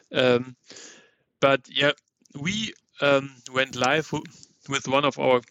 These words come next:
customers, uh, I think on pl-, platform version five, and I think now we are almost on forty-five.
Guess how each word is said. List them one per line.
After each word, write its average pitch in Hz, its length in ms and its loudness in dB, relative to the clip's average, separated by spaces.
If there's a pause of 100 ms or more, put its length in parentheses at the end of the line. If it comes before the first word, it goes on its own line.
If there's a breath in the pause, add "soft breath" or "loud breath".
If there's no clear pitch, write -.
(160)
customers, 131 760 0
uh, 123 380 2
I 120 80 -2
think 143 220 -2
on 117 120 -4
pl-, 139 300 -2 (120)
platform 127 580 -2 (420)
version 120 540 -2 (140)
five, 151 520 -2 (460)
and 120 140 -2 (120)
I 120 120 2
think 135 380 -4 (240)
now 139 320 0 (160)
we 131 200 -4
are 123 280 4
almost 135 400 -4
on 120 160 -10
forty-five. 147 960 -6